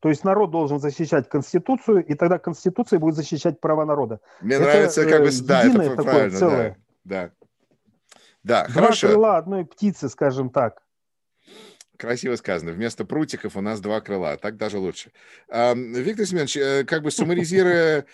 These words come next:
Speaker 2: <laughs> э, господина Навального, просто потому что вот сейчас такая тема возникла, и мне кажется, она и достаточно интересная. А, присудить Алексею Навальному Нобелевскую премию мира.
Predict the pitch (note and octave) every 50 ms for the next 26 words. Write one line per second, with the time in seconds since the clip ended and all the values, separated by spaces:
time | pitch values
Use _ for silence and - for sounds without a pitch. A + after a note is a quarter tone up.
0 | - _ _ _ - G#2+ A#2 A#2 A#2+ A2+ B2 - - C#3+ C#3+ D3 D3 C#3 C3+ C3+
1 | C#3+ D#3 F3+ F3+ F3+ E3+ D#3+ D3 C#3+ C3+ B2+ A#2+ - - E3+ F3 - C#3+ B2+ C#3
2 | C3+ C3 B2+ B2+ A#2+ - - B2+ B2 B2 A#2+ A2+ A2+ A2 G#2+ - A2+ G#2+ - B2
3 | A#2 - - A2+ A2 - A#2 A2 A2+ A2+ - G#3 A3 G3 E3 D3 C3+ B2 A2+ A#2+
4 | A#2 A2+ - - A#2 A2+ A#2+ D3 E3 - E3+ D#3 C#3+ - D3 C#3 C#3 C#3 C3+ C3+
5 | C3 C3 C3 B2+ B2+ B2 B2+ A#2+ - - C3+ B2 - - A#2+ A#2+ - A#2+ G#2+ G2
6 | E2+ - - E2+ D#2+ - _ - - - _ _ _ - F#2+ G#2 G#2 G#2 G#2 G2+
7 | G#2 G#2+ G#2 G2+ G#2 G2+ - B2 A#2+ - - C3 B2 C#3+ F#3 F3 D#3 C3 A#2 B2
8 | G#2+ - - C3+ B2+ A2+ A#2 C3 F#3 G3+ G#3 F#3+ F#3+ F3 E3 D3 D3 E3 E3 E3
9 | D#3+ - - - C#3+ B2+ - A#2+ A#2+ B2 A#2+ A#2+ A#2 A#2 A2+ G#2 G2+ G2+ F2+ D2
10 | C#2 C2 -